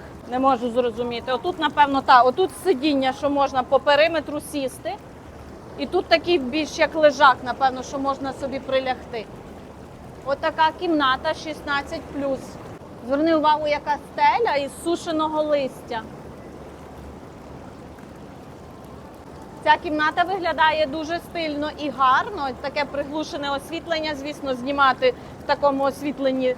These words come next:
досить тяжко, але така атмосфера спокою і релаксу.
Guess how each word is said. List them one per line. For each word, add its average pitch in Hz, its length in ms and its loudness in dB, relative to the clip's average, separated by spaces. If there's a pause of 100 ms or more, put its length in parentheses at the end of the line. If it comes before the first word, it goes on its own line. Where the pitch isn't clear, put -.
(240)
досить 302 480 4
тяжко, 285 600 6 (280)
але 269 340 8 (260)
така 277 540 4
атмосфера 269 840 4
спокою 320 920 4 (560)
і 285 180 4
релаксу. 240 760 4